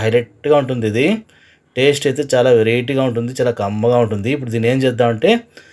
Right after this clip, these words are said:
చపాతీతో అయితే మనము సర్వ్ చేసుకుని తినేద్దాము. చపాతీకి అయితే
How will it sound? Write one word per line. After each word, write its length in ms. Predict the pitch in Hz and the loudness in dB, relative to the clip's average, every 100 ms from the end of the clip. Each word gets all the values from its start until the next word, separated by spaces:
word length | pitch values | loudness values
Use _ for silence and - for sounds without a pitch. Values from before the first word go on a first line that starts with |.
| _ _ - | _ _ -2
చపాతీతో 440 | 113 131 135 135 | 2 2 0 -2
అయితే 140 | 127 131 | -2 -2
మనము 220 | 123 131 233 - - - _ _ - | 0 0 -2 -4 -14 -20 _ _ -2
సర్వ్ 180 | 123 131 | 0 0
చేసుకుని 280 | 120 131 127 | -4 -6 -4
తినేద్దాము. 500 | 120 120 117 113 113 151 214 - _ _ _ - | 0 0 2 0 2 -2 -4 -10 _ _ _ 0
చపాతీకి 400 | 113 107 143 143 | 0 2 0 0
అయితే 120 | 131 | -4